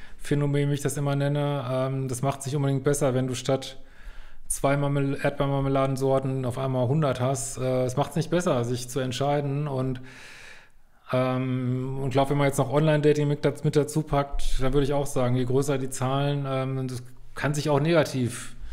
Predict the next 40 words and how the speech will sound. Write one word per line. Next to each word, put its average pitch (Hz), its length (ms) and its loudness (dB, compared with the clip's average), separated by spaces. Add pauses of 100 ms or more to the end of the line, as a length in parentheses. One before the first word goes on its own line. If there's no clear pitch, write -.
(760)
auswirken, 120 760 0
ne? 135 320 0 (560)
Äh, 147 40 2
aber 151 640 4
nun 180 100 4
kann 170 160 4
ich 165 60 0
ja 170 100 6
nicht 160 160 2
einfach 160 220 2
in 151 80 0
eine 151 160 4
bayerische 147 420 2
Kleinstadt 151 420 0
ziehen. 131 180 -4
Also 131 160 0
das, 143 220 0 (320)
so 147 140 2
schön 185 280 6
Bayern 170 300 8
ist, 185 220 2
aber 147 260 6
so 143 640 4
ohne 160 240 4
Not, 160 600 2 (440)
also 131 140 2
wenn 156 80 6
man 156 160 4
wegen 151 160 4
der 147 80 6
Landschaft 160 380 4
und 156 80 0
so 165 600 6
alles 147 320 -2
hierher 147 260 4
zieht, 135 140 -2
auch 127 120 0
die 127 80 0
Leute 131 260 2
sind 123 320 -2